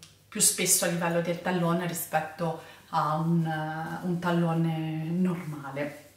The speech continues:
Eh, niente, per quanto riguarda i, eh, progetti, ehm, eh, diciamo, terminati, finiti.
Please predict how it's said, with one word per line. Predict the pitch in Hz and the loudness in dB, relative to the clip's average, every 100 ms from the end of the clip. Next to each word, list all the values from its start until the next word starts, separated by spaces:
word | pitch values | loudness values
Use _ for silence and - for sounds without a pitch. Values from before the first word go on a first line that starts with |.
| - - - - - - - - - - - | -20 -20 -20 -20 -20 -20 -18 -18 -16 -18 -10
Eh, | 185 170 165 165 165 165 156 165 165 175 175 - - - - - - - - - - | -4 -2 0 0 0 2 2 2 0 -4 -6 -12 -14 -16 -16 -20 -20 -20 -20 -12 2
niente, | 330 170 202 | 4 4 2
per | 226 | 2
quanto | - 254 247 | 6 6 8
riguarda | 254 226 196 196 190 170 - | 6 8 6 6 4 4 4
i, | 240 240 | 2 2
eh, | 226 196 190 185 185 | 0 -2 0 -2 0
progetti, | 226 190 233 214 - - - 202 202 - | 0 4 4 4 2 -10 -8 -6 -6 -6
ehm, | 190 175 175 175 175 170 165 165 160 156 - - - - - | -2 -2 2 4 4 4 2 0 -2 -6 -18 -20 -16 -16 -14
eh, | 208 175 170 170 170 170 170 175 - - - - - - 170 | -6 -2 0 0 -2 -2 -2 -4 -10 -20 -20 -20 -20 -14 -8
diciamo, | 175 175 165 160 | -4 0 0 0
terminati, | 190 175 190 180 175 170 175 | 0 0 0 0 0 -2 -4
finiti. | 170 185 196 226 - 320 - | -6 -2 -2 -2 -2 -2 -2